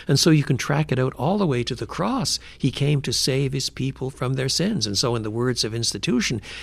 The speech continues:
um, he, he enacted a new covenant in his blood, for he came to save his people from their sins. But that means, therefore, that if the name means Yahweh saves, and what he himself does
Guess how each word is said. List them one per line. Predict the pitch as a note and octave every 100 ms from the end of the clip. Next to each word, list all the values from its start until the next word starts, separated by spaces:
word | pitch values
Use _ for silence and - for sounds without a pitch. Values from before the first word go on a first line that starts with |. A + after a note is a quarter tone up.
| -
um, | C#3 C#3+
he, | A2+ F3+ -
he | C3+ D#3+ D3+
enacted | C#3+ D#3 F#3 G3+ C3+ A#2
a |
new | A#2+ D3 D3+
covenant | - F3+ G#3+ G#2 -
in | C3+
his | C3 B2+ A2+
blood, | A#2 C3+ G#3 G#3 - -
for | B2
he | A#2+
came | - B2+ D#3 D3+
to | C3+
save | - C3+ C#3 C3
his | A#2 -
people | C3 B2+ A2+
from | - A2
their | A2
sins. | G#2 D3+ F#3+ - - - - - -
But | - C3 D#3+
that | C#3+ G3+ C4
means, | - B2 F#3+ A3+ A2+ -
therefore, | A2+ G#2 - G#2+ G2+ - - -
that | A#2+
if | A#2+
the | -
name | A2+ C3 B2
means | A#2+ B2 G2+
Yahweh | A2 A2+ A2 F#2+
saves, | F#2 C#3+ C3+ G#2 -
and | - B2+
what | B2 C3+
he | - G#3+ G3+
himself | F3 D#3 G#3+ B3 -
does | E3+ A#3 E3+ F#2+ -